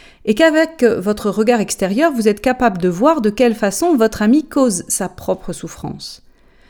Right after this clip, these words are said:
Vous pouvez ressentir de l'empathie pour elle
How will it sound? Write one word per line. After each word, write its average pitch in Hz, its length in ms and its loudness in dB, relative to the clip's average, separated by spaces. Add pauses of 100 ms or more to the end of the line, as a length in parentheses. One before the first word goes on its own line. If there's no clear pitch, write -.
(480)
Vous 233 140 2
pouvez 415 300 4
ressentir 285 560 2
de 202 80 4
l'empathie 190 460 0
pour 180 240 -8
elle 160 260 -6